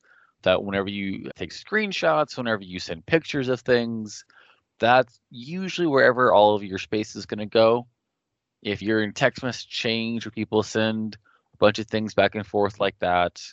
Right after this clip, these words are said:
you'll lose some space there every once in a while. Go in and see if you can push those to a cloud or something like that, or maybe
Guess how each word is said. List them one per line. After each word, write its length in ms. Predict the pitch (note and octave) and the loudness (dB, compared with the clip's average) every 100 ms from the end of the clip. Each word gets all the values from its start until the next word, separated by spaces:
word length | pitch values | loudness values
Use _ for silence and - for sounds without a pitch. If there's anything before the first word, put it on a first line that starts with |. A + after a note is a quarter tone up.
| _ _ _ - | _ _ _ -16
you'll 320 | C3+ A#2 A2 | -2 0 2
lose 220 | C3+ D3 | 0 -2
some 120 | - | -6
space 340 | A#2+ - A2+ A2 | -4 0 2 2
there 220 | A#2+ A#2 | 4 4
every 160 | G#2 F#2 | 2 0
once 260 | F#2 F2 | -4 -4
in 80 | F#2 | -4
a 40 | |
while. 340 | F2 E2+ E2 E2 | -2 0 0 -2
Go 180 | - A2 | 4 6
in 160 | A2+ G#2+ | 6 4
and 80 | G#2 | -2
see 200 | - G2+ | -8 -8
if 100 | F#2+ | -8
you 100 | F#2 | -6
can 380 | G2+ F2+ F2+ - _ _ _ - | -4 -4 -6 -14 _ _ _ -2
push 280 | - C#3 | 2 2
those 260 | - A#2+ G#2+ | 6 4 4
to 160 | G#2+ F#2+ | 0 -2
a 40 | |
cloud 500 | - G#2+ F2+ E2 D#2+ | 0 2 2 2 -4
or 100 | F2+ | -6
something 180 | - F#2+ | -6 -4
like 220 | F2+ F2 | -6 -4
that, 240 | F2 E2+ - | -6 -6 -6
or 140 | - G2 | -6 0
maybe 420 | G2+ G2+ G2+ | 2 2 0